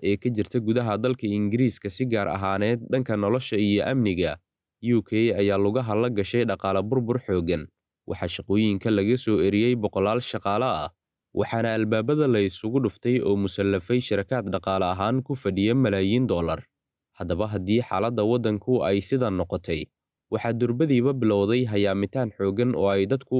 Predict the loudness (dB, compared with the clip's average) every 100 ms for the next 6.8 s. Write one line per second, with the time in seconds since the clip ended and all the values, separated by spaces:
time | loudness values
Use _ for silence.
0 | 0 0 -2 -2 -4 -2 -2 0 0 0
1 | 0 0 0 0 0 0 -2 -2 -2 -2
2 | 0 0 0 0 -4 -6 -10 _ _ _
3 | -2 0 2 2 2 0 0 -2 0 0
4 | 0 0 0 0 0 0 -2 0 0 0
5 | 0 -2 -2 -2 0 2 2 2 2 0
6 | -2 -2 0 0 -2 -4 -2 -2